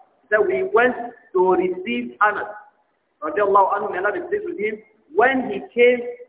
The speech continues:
back from Sham." They were in, uh, in Iraq side. They were in Basra. They were in a town called Basra in Iraq. Okay?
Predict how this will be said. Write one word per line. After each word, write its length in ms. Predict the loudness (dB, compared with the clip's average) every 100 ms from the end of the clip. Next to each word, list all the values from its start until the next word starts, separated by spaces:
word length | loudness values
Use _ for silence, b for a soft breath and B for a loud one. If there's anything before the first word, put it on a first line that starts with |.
| _ 2
back 200 | 2 2 -10 -16 -20 _
from 480 | -4 0 2 2 -2 -8 -10 -14 -2
Sham." 380 | -2 -2 -8 -16 -20 _ 6
They 300 | 6 8 4
were 340 | 2 0 0 -2
in, 500 | -2 0 -2 -4 -12 -20 _ _ -2
uh, 300 | 0 0 -2 -8 -16 -20 _
in 140 | -4 -2
Iraq 380 | 2 4 2 0
side. 160 | -2 0
They 60 |
were 100 | 2
in 180 | 2 0 0
Basra. 400 | 0 0 -4 -2
They 60 | -2
were 100 | -2
in 120 | -4
a 80 | -2
town 240 | -2 -2
called 360 | 2 2 2 0
Basra 400 | -2 2 0 0
in 160 | -6 -4
Iraq. 280 | 0 0 -2 -12 -20 _ -16
Okay? 440 | -4 0 0